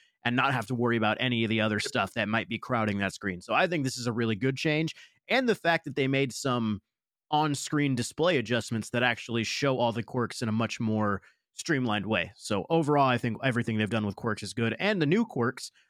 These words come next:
Speaker 1: uh, uh, they're, they're, they're pretty good. I, I, I like what they're doing. I like the table setter one.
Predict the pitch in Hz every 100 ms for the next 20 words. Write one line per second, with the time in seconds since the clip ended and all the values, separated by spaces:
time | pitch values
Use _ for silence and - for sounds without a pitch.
0 | _ _ - 120 113 104 104 95 _ _
1 | _ _ _ _ _ _ _ _ _ -
2 | 160 151 247 185 220 - 202 - 269 196
3 | 202 - - 143 139 151 151 143 160 190
4 | 170 151 170 160 127 143 117 - 131 147
5 | 170 165 165 185 214